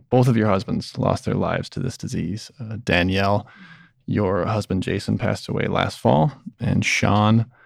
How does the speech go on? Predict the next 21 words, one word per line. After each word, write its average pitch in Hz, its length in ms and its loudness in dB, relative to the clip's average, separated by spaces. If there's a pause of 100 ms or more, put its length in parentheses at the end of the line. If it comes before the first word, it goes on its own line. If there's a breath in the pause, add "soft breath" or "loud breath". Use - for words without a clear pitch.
(200 soft breath)
uh, 101 80 -2
your 101 180 0
husband 101 280 -2
Scott, 92 400 0
in 98 180 -2
two - 140 -8
thousand 98 300 -2
seventeen. 101 600 -4 (960 soft breath)
We 131 160 6
really 135 280 8
appreciate 101 600 4
you 101 480 -2 (420)
being 107 220 4
willing 101 220 2
to 101 80 -4
share 98 280 0
your 101 100 0
thoughts - 560 -2 (440)
on - 100 2
the - 80 2
podcast. - 800 -2